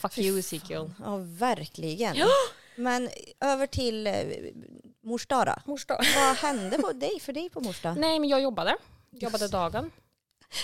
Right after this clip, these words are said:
Speaker 2: Jag ringde ju dig.
Speaker 1: Ja, det
Speaker 2: Ja,
Speaker 1: gjorde du.
Speaker 2: och grattade dig på mors dag.
Speaker 1: Mm, tack.
Speaker 2: Och du
Speaker 1: Första
Speaker 2: bara,
Speaker 1: personen
Speaker 2: ja.
Speaker 1: som gjorde det. Tack. Eh, jag började ju noll sex fyrtiofem då och, ehm,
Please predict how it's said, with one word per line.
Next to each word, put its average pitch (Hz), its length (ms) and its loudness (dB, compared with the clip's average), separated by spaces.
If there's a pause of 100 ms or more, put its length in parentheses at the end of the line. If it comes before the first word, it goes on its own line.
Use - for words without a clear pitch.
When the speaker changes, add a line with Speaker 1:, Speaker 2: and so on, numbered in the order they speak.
Speaker 2:
Jag 403 100 0
ringde 440 420 0
ju 453 120 6 (120)
dig. 220 260 2 (460)
Speaker 1:
Ja, 226 300 2 (280)
det 269 80 -4
Speaker 2:
Ja, 226 120 6
Speaker 1:
gjorde 208 140 0
du. 175 100 -10
Speaker 2:
och 233 140 -4
grattade 208 500 0
dig 302 160 0
på 339 100 -4
mors 269 220 -2
dag. - 220 0
Speaker 1:
Mm, 262 260 -6
tack. - 260 -14 (200)
Speaker 2:
Och 269 80 0
du 240 60 2
Speaker 1:
Första 247 160 0
Speaker 2:
bara, 202 200 2
Speaker 1:
personen 185 320 -4
Speaker 2:
ja. 349 100 2
Speaker 1:
som 381 120 6 (160)
gjorde 190 80 0
det. 160 100 -4 (420)
Tack. - 300 -8 (540)
Eh, 196 680 2
jag 233 140 2
började 214 240 0
ju 180 60 0
noll 175 200 -2
sex - 220 -8
fyrtiofem 226 460 -4
då 214 260 -2 (140)
och, - 260 -4 (300)
ehm, - 960 -8